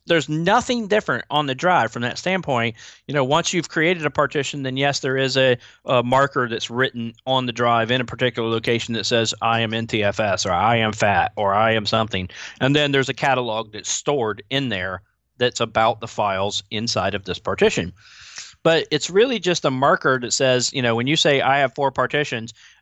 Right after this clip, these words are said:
in the M B R, there's gonna be four records. Those four records are gonna consist of thirty-two bits for their pointers of where they begin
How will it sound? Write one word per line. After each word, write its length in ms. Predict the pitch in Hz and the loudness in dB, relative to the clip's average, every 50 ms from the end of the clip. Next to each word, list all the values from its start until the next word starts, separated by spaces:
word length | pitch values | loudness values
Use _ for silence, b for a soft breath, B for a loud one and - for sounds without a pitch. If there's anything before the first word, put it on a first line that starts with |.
| b b - | b b -10
in 140 | - 143 156 | -6 -4 -2
the 140 | 170 175 156 | -2 -2 0
M 160 | 151 156 165 | 0 -2 0
B 160 | 156 165 165 | 0 2 4
R, 340 | 156 131 117 110 123 135 - - | 6 6 6 4 2 0 -4 -8
there's 140 | 117 117 | -10 -8
gonna 160 | 117 143 143 139 | -4 -4 -4 -4
be 120 | 139 139 | -4 -6
four 280 | 131 - 127 131 147 143 | -4 -2 -2 0 0 0
records. 500 | 127 127 131 - 95 90 101 107 - - b b b b - | 0 0 -2 -2 -2 -6 -6 -8 -10 -14 b b b b -2
Those 180 | 113 120 127 | -2 -2 0
four 200 | - - 135 139 | 0 -2 0 0
records 380 | 135 120 113 117 - 143 143 127 | 0 0 -2 0 0 0 -2 0
are 20 | |
gonna 200 | 123 127 123 123 | 0 0 0 0
consist 360 | 120 - 127 - - 131 - - | -2 -4 -6 -4 -4 -4 -4 -6
of 120 | 120 - | -6 -2
thirty-two 380 | - 113 110 120 117 - 135 120 | 0 0 0 0 0 0 0 2
bits 380 | 117 113 107 107 107 - - | 4 2 2 2 2 0 -2
for 220 | - - - 123 110 | -2 0 0 0 2
their 140 | 120 117 | 2 2
pointers 580 | 117 - 135 127 117 117 - 95 101 110 - - - - | 0 2 0 0 0 0 0 0 0 0 -2 -4 -6 -8
of 120 | - 104 | -8 -2
where 180 | 107 113 113 113 | 2 2 4 4
they 120 | 117 123 | 4 2
begin 540 | 127 131 135 127 151 135 113 95 95 107 123 | 2 2 0 0 2 2 2 0 -2 -4 -8